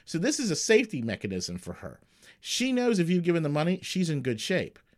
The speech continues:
If you have vetted her properly, you know she's not law enforcement because there's things on this website going back a year that she's been providing service. So neither of you discusses anything. Neither of you has to discuss anything.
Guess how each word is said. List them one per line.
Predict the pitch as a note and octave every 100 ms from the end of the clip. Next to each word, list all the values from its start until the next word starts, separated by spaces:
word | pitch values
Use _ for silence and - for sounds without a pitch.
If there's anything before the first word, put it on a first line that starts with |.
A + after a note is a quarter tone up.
| _ _ - _
If | C#3+ C3
you | D#3+ A3+
have | D3
vetted | D3 D#3+ C3
her | F#3
properly, | G#3+ D3+ B2+ B2+ A#2+ B2
you | D3
know | D#3+ G#3+
she's | C#3+ A#2
not | A2+ E2
law | G2+ F#2
enforcement | - F2 E2+ B2+ F3 - _ _ _ _ _ -
because | D#3 D#3+ D3+
there's | C#3+ C#3
things | E3+ E3 D3
on | C#3
this | B2+
website | D#3+ G#3 - C3
going | B2+ B2+ B2
back | C3 B2+
a | C3+
year | F3 C#4 G2 - _ _ _ _ _ _ _ _ _ _
that | - A#2
she's | C3 A#2
been | A2+
providing | A2+ A2 G#2+ A2
service. | - F#3+ A3+ E2+ - - _ _ _ _ _ _ _ _ -
So | - F3+ F3 F3 - _ _
neither | E3 D#3+ E3+ A3 A3
of | F#3+
you | F3+
discusses | D3+ - D3+ - C#3
anything. | B2+ C3 E3+ F3+
Neither | C#3+ D3 C#3+
of | C3+
you | B2+
has | C#3 F#3 -
to |
discuss | D3+ A#2+ - G#2 -
anything. | G#2 G#2 A2+ A#2 D#3+